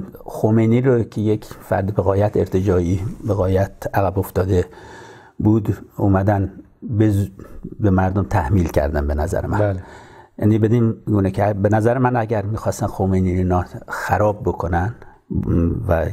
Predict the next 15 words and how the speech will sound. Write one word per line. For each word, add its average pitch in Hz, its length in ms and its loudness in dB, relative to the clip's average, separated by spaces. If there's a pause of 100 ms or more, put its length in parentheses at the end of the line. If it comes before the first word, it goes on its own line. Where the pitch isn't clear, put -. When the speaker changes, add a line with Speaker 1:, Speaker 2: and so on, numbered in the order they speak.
Speaker 1:
یه 98 160 2
نوع 95 160 2
دموکراسی 95 720 2
رو 85 200 2
تقویت 90 520 0
بکنن 87 320 0
تو - 140 -4
ایران، 104 260 2
به 98 100 2
راحتی 107 340 2
می‌تونستن 82 520 0
این 73 100 -4
کار 76 180 -6
رو 98 80 -4
بکنن 101 380 -4